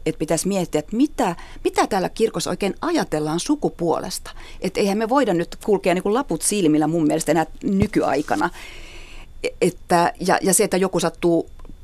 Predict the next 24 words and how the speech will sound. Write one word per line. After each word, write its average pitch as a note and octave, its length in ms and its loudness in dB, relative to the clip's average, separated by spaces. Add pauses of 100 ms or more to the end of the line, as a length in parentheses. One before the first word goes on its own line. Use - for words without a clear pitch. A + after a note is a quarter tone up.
putoamaan F3+ 400 4
lokeroon D#3+ 520 2
nainen D#3+ 440 2
ja F#3 160 4
ajattelee, D#3 360 2
että - 140 0
olen D3 220 0
nainen, G#3 440 2 (220)
niin, - 140 -4 (640)
ja E3+ 140 2
ihmiset D#3+ 300 2
muutkin, E3 260 2
että D#3+ 120 0
hän F3 120 4
on E3+ 140 4
nainen, F3+ 300 4
niin - 260 -12
eihän A#3+ 160 2
se C4 80 2
kerro C#4+ 240 4
sen A3+ 140 -2
ihmisen B3+ 300 4
ajatuksista G#3+ 640 0
mitään. D3+ 400 0